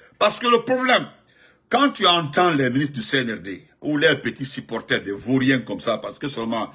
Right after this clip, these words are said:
Dolu Korote nommé comme ministre, ils ont leurs grands frères ministres ou bien leurs grandes sœurs couchent avec les ministres du C N R D là.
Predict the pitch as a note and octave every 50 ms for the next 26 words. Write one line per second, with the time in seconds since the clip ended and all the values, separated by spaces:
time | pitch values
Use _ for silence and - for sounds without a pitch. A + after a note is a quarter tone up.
0 | - - _ _ - A2 G#2+ C#3 C#3+ D3+ D3 D3 B2+ A#2 G#2+ - B2 G2 A#2+ B2
1 | B2 A#2+ B2+ B2 C3 B2 B2 - C#3+ B2+ A#2+ A#2+ C3 C3+ - - A#2 A2 G2+ G2
2 | A2+ A#2 C3 D3 C3 - B2 B2 B2+ A#2+ - C3+ A#2+ A2 A2+ A#2+ C3 B2+ - A#2
3 | G#2+ - - - - - - - A#2+ C3+ C3 B2 B2+ D3 D3 C#3+ - C#3+ C#3 C3+
4 | C3+ - C#3 B2+ A#2+ - - E3+ - - - C#3+ C3 A#2+ C#3+ C#3+ C#3 - B2 A#2
5 | G#2+ G#2+ B2+ C3+ C3+ - A#2+ G#2+ - C3+ B2+ A#2 A2+ A2 F#2 G#2 G#2 F#2+ F2